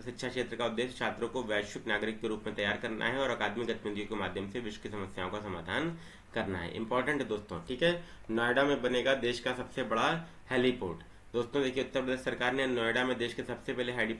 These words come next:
हेलीपोर्ट को बनाने को मंजूरी प्रदान की है, ठीक है। इसे पीपीपी मॉडल पर बनाया जाएगा, पब्लिक प्राइवेट पार्टनरशिप। नोएडा के सेक्टर एक सौ इक्यावन ए में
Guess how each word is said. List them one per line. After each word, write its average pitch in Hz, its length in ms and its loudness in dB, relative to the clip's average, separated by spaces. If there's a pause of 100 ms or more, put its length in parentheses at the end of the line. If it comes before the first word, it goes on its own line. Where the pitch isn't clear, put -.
हेलीपोर्ट 113 420 0
को 110 80 -4
बनाने 110 280 2
को 120 120 -2
मंजूरी 107 340 0
प्रदान 101 300 -2
की 117 180 -4
है, 135 140 0 (400)
ठीक 123 160 2
है। 165 260 2 (200)
इसे 113 180 0
पीपीपी 120 460 0
मॉडल 117 300 2
पर 117 120 0
बनाया 101 260 2
जाएगा, 123 300 2
पब्लिक 110 340 -4
प्राइवेट 107 300 0
पार्टनरशिप। 113 520 -2
नोएडा 110 320 2
के 117 120 -4
सेक्टर 101 320 -4
एक 98 120 -2
सौ 117 140 -4
इक्यावन 95 440 -2
ए 95 100 -2
में 143 280 0